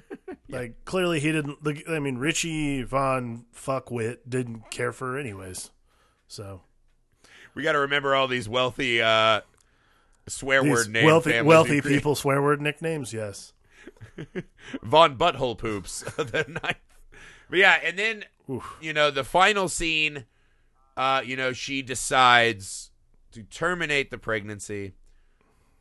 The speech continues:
Speaker 1: Um, and we get one of the weirdest
Speaker 2: Man.
Speaker 1: shots that I've ever seen in a movie, which is we're just going to end on other ladies taking care of bathroom stuff.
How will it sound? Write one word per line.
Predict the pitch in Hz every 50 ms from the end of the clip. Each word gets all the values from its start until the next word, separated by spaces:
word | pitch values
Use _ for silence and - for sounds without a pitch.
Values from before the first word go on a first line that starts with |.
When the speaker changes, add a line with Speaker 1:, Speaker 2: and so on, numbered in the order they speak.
| _ _ _ -
Speaker 1:
Um, | 123 127 131 131 127 127 -
and | 127 135 143
we | 156
get | 185 220 233 -
one | 202 220
of | 220 190
the | 165 139
weirdest | 123 113 110 131 165 190 190 185 143 -
Speaker 2:
Man. | -
Speaker 1:
shots | - 143 147 151 156 147 - - - - - _ -
that | 131 131
I've | 127 123 107
ever | 120 135 139 156 151
seen | - - 160 156 156
in | 160 156
a | 147
movie, | 147 156 160 160 156 139
which | 131 120 -
is | 123 110 -
we're | 120 117
just | 104 131 131 - -
going | 139 139 139 139
to | 131 - 120
end | 127 135 135 131
on | 131 131 127 127 -
other | 117 120 127 131 131 131 127
ladies | 120 120 120 123 127 127 123 123 123 113 - - - - _ _ _ _ _ _ _ _ _ _ _ _ _ _ _ _ _ - - - - -
taking | - - 127 131 139 139
care | - 139 143 147 147
of | 131 95
bathroom | 104 110 131 131 - 190 208 294 -
stuff. | - - 403 294 294 294 -